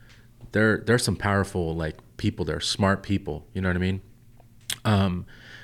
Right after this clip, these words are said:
there, there's some crazy ones too. Like, I, I would probably be listed under the crazy ones, right? The super <laughs> energetic, crazy one. Uh, Mike Lewis, you know what I mean? We have, uh, McNeil and, and Keller, you know, these guys are super, like, calculated. They,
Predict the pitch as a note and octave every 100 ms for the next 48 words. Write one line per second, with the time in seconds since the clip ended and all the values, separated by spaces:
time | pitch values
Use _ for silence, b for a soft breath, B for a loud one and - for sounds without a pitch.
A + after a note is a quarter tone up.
0 | B B A2+ A#2+ B2 A#2+ G#2+ - A2 A2+
1 | G2+ F2 D#2 - G2+ E2 - - D#2 E2+
2 | F2 F2+ - F#2+ F#2 F2 F2 F2 E2 F2
3 | F2+ F2+ E2+ E2 G#2+ G2+ E2 D#2 D#2 E2+
4 | E2+ F#2 - F#2+ G2+ F#2 F#2+ G2 G#2+ G2
5 | G2 G#2 G2 F#2+ F2+ F2 B B - F#2+
6 | F#2+ F#2 G2+ G#2 G2 F#2 - - G2+ G2
7 | G2 G2+ G#2+ F#2+ F#2+ F#2 E2+ B B B
8 | - F2+ F2 D2 - - F#2 G2+ G2 -
9 | G2+ G2+ F#2 E2 E2 F2 E2+ - G2+ G2
10 | F2 E2+ - G2 F2 F2 E2+ B B B
11 | - F#2+ G#2+ F2+ F#2+ - G#2+ - F#2 F2
12 | - F2+ E2+ - - - - G2 - F#2+
13 | F2+ F2 F2 F2+ F2